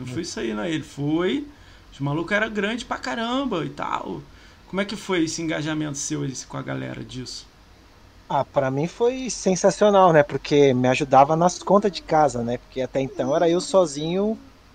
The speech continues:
Speaker 2: com quatro crianças.
Speaker 1: Entendi.
Speaker 2: A minha ex-sogra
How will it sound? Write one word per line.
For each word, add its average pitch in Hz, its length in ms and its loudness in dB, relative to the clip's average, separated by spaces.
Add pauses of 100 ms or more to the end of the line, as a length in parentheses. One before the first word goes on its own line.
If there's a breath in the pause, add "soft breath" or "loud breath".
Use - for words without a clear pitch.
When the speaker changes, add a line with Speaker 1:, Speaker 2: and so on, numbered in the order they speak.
Speaker 2:
com 147 160 -8
quatro - 320 -2
crianças. 185 760 -4 (600)
Speaker 1:
Entendi. 139 200 -6
Speaker 2:
A 127 220 2
minha 135 300 0
ex-sogra 131 720 -2